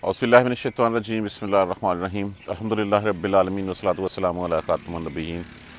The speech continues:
अल्लाहुम्मा सल्लि अला मुहम्मद व अला आलि मुहम्मद, कमा सल्लैता अला इब्राहीम व अला आलि इब्राहीम, इन्नका हमीदुम मजीद।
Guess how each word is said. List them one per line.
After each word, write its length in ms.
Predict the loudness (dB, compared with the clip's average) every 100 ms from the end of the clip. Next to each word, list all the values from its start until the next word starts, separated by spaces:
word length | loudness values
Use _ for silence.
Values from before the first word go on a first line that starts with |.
| -20 -20 -20 -16 2
अल्लाहुम्मा 240 | 6 6
सल्लि 180 | 6 8
अला 140 | 10 10
मुहम्मद 380 | 8 4 4 2
व 80 |
अला 140 | 8 10
आलि 120 | 10
मुहम्मद, 440 | 2 -2 -2 -4 -2
कमा 220 | 4 4
सल्लैता 400 | 4 0 4 6
अला 140 | 8 6
इब्राहीम 400 | 6 2 0 2
व 100 | 4
अला 260 | 6 8 6
आलि 120 | 6
इब्राहीम, 420 | -2 -4 -4 -4
इन्नका 360 | -4 -4 -2 -4
हमीदुम 360 | -4 -8 -8
मजीद। 240 | -8 -8